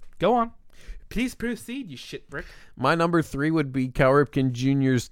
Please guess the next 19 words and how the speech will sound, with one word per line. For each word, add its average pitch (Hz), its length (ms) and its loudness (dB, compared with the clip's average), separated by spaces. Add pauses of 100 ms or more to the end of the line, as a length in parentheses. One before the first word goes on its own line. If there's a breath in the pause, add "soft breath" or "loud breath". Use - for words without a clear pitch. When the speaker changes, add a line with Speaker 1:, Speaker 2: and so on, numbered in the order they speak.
Speaker 2:
two 156 240 2
one 143 300 4
three 127 280 -6
one 127 280 -2
jersey 120 520 4 (280 loud breath)
from 123 220 2
the 113 60 2
night 117 280 4
in 120 160 2
which 117 240 0
he 127 160 -4
broke 113 460 2
Lou 120 160 2
Gehrig's 113 400 0
most 117 260 -4
consecutive 110 560 -4
games 110 400 0
played 104 380 -4
streak. - 480 -6